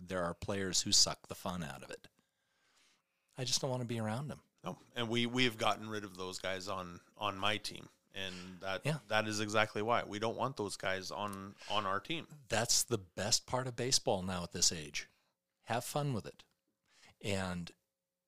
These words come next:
Speaker 1: my experience at the Roy Hobbs tournament down in Florida is when we get done, if both teams are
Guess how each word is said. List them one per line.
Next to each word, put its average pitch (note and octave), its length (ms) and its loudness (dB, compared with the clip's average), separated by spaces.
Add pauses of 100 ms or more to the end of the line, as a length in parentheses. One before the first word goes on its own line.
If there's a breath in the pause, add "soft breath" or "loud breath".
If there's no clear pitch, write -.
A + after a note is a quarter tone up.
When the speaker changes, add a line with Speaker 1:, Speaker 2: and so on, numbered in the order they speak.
(640)
Speaker 1:
my G2 220 2
experience A2 440 4
at G2+ 60 -2
the A2 80 2
Roy G2+ 160 6
Hobbs G#2 360 4
tournament F#2 480 -2
down F2+ 320 0
in E2+ 340 -2
Florida F#2+ 680 -2
is F#2 380 2
when F2+ 340 0
we F2+ 560 -2
get F2+ 240 -4
done, F#2+ 340 -4
if G2 220 -8 (260)
both F#2 260 -4
teams A2 360 2
are F#2 280 2